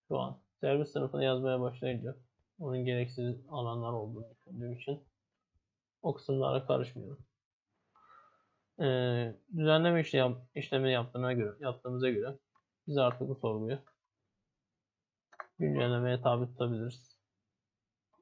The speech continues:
Education içerisinde update async kullan. Education gönderdik içine ve bunu veri tabanına yazdırıyoruz.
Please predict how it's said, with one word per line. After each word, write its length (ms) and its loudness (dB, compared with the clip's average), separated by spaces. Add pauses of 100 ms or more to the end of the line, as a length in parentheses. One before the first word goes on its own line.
(720)
Education 760 -2 (100)
içerisinde 600 -6 (800)
update 500 -4
async 380 -8
kullan. 300 -4 (1400)
Education 640 -2 (1160)
gönderdik 580 -2
içine 260 -6 (920)
ve 80 -2
bunu 380 -2
veri 200 0
tabanına 340 -4
yazdırıyoruz. 800 -8